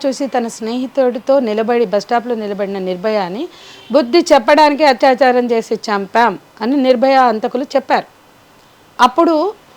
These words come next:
పార్లమెంట్లో చర్చ జరిగింది, మళ్ళీ ఇప్పటి వరకు ఆ చర్చ జరగలేదు. ఆ రోజు తర్వాత, ఆ రోజు జరిగిన చర్చ ఏంటి? అది కూడా సోనియా గాంధీ గారు చే-, చేశారు, యూపీఏ చేసింది. ఏమని చేశారంటే,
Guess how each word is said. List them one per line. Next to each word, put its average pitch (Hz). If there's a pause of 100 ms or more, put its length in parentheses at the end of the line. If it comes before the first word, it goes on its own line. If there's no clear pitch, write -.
(680)
పార్లమెంట్లో 370
చర్చ 294
జరిగింది, 294
మళ్ళీ 302
ఇప్పటి 285
వరకు 262
ఆ 262 (120)
చర్చ 220
జరగలేదు. 170 (400)
ఆ 202
రోజు 233
తర్వాత, 175 (680)
ఆ 262
రోజు 302
జరిగిన 311
చర్చ 240
ఏంటి? 269
అది 233
కూడా 294
సోనియా 277
గాంధీ 277
గారు 254
చే-, 226 (100)
చేశారు, 226
యూపీఏ 262 (100)
చేసింది. - (420)
ఏమని 359
చేశారంటే, 220